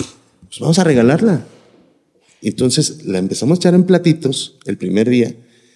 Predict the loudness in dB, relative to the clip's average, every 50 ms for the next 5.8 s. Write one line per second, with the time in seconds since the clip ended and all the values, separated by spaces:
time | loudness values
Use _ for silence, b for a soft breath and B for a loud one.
0 | b b b _ -4 -2 0 0 0 0 2 2 2 2 2 0 0 0 0 0
1 | 2 2 0 0 -2 -2 -4 -4 -6 B B B B B B _ -2 -2 0 2
2 | 2 2 2 2 0 -2 -6 -4 0 0 2 2 2 2 2 0 0 2 2 4
3 | 4 2 2 2 2 2 2 2 0 0 -2 -2 0 0 -2 -2 -2 -2 -2 0
4 | 2 2 2 2 0 0 0 0 0 0 2 2 0 0 -2 -4 -8 -16 -20 _
5 | -14 -10 -8 -6 -6 -6 -6 -6 -8 -10 -14 -18 _ _ _ _